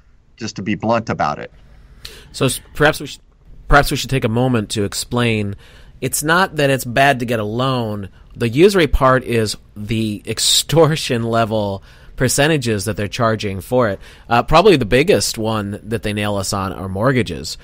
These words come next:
Speaker 2: If you ever look at just how much <laughs> money they make off of us over the course of a thirty-year loan, I mean, good grief, uh, especially when you're talking about a
Speaker 1: Yeah.
Speaker 2: two hundred, three hundred thousand dollar house.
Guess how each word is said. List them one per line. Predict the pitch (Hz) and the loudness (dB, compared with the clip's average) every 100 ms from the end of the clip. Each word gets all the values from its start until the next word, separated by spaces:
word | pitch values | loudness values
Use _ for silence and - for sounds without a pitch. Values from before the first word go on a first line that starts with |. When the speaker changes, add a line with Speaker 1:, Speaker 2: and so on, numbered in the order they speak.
| - - | -20 -14
Speaker 2:
If | 95 107 | -6 2
you | 185 | 2
ever | 147 | 2
look | 98 143 - | 2 2 2
at | 107 | -2
just | 120 - | -4 0
how | 135 | 0
much | 120 110 110 | 0 -2 -2
<laughs> | |
money | 110 120 101 | 0 0 -2
they | 90 98 | -4 -4
make | 104 107 | -4 -4
off | 92 85 | -4 -6
of | 90 | -8
us | 95 90 | -6 -4
over | 98 92 | -6 -6
the | 95 | -6
course | 107 101 92 | -4 -4 -4
of | |
a | 82 | -8
thirty-year | - 104 98 87 82 | -6 -6 -6 -6 -6
loan, | 92 95 82 | -6 -6 -6
I | 78 | -8
mean, | 92 92 | -10 -4
good | 120 78 | -4 -2
grief, | 117 110 82 - - - - - | -2 -2 -4 -12 -20 -20 -20 -10
uh, | 92 87 | -8 -6
especially | 95 117 110 104 | -4 -4 -2 -4
when | |
you're | 95 | -4
talking | 110 101 104 | -4 -2 -4
about | 95 87 | -4 -6
a | |
Speaker 1:
Yeah. | 143 | -2
Speaker 2:
two | 127 | 0
hundred, | 107 113 | 0 -2
three | 107 113 | -2 -2
hundred | 104 98 | -2 -2
thousand | 98 90 90 | -4 -4 -8
dollar | 76 | -8
house. | 80 120 90 90 | -4 -2 -2 -6